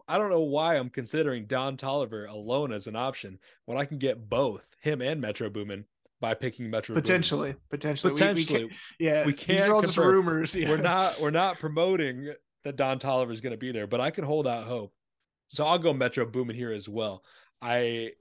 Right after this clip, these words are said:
Speaker 1: was between the two. Obviously, a full Don Toliver set would be nice, but it's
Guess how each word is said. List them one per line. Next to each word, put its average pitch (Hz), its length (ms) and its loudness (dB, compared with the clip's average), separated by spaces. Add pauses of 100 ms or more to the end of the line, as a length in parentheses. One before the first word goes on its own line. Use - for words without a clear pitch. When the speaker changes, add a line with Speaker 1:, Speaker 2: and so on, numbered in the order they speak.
(560)
Speaker 1:
was 123 140 -10
between 151 280 -4
the 127 80 0
two. 123 280 -2
Obviously, 127 340 -2
a 104 40 -2
full 139 340 -2
Don 117 280 0
Toliver 120 380 -2
set 123 240 -4
would 143 160 0
be 147 140 -2
nice, 131 340 -4
but 113 320 -4 (540)
it's 131 360 -4